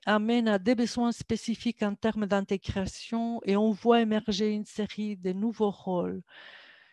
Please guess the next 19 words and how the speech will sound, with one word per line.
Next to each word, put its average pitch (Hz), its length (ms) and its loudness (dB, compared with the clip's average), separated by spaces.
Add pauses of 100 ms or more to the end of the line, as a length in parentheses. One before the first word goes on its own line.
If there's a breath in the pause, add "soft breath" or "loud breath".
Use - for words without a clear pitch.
(480 loud breath)
Mais 214 260 2
les 208 320 2
approches 226 480 2
collaboratives, 214 1120 2
euh, 196 220 2
quand 214 220 -2
elles 240 120 -2
sont 233 280 -4
adaptées, 226 920 0
elles 190 120 -6
sont 214 280 -4
un 208 160 2
facteur, 214 800 0
euh, 180 340 -2
en 180 100 -4
fait, - 360 -6
de 202 160 -2
réussite, 202 800 -4
hein, 180 160 -4